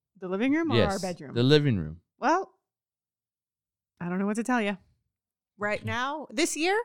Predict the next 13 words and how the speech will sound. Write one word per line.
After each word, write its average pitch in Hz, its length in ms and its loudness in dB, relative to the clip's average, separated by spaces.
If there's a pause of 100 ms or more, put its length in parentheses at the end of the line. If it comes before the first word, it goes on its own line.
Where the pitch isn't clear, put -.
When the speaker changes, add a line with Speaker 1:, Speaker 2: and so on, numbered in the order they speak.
(120)
Speaker 1:
we're 220 180 0
gonna 190 200 -2
have 160 220 -2
nothing 170 580 -4
but 440 120 -8
time. 156 580 -6 (240)
Speaker 2:
<laughs> - 360 -12 (240)
Speaker 1:
So 254 280 2 (220)
Speaker 2:
It's 156 160 0
gonna 262 200 2
be 226 140 2
interesting 196 460 2
because, 123 640 2